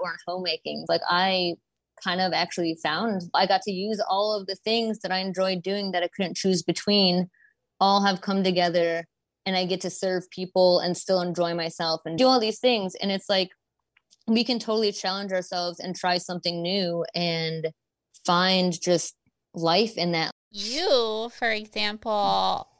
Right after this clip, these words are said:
Speaker 2: um, your Persian tea.
Speaker 1: Yes.
Speaker 2: Tell us about that.
Speaker 1: <laughs> So my dad is Persian.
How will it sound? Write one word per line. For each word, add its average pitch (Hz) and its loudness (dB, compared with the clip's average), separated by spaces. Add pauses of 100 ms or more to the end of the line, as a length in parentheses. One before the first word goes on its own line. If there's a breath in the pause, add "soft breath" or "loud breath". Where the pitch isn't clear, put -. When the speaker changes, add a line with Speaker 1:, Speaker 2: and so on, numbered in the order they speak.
(100)
Speaker 2:
um, 185 -2
your 214 -2
Persian 190 -6
tea. 202 -14 (500)
Speaker 1:
Yes. 196 0
Speaker 2:
Tell 330 8
us 330 6
about 285 8
that. 220 0
Speaker 1:
<laughs> - -20
So 240 4
my 240 4
dad 233 2
is 220 -4
Persian. 214 -2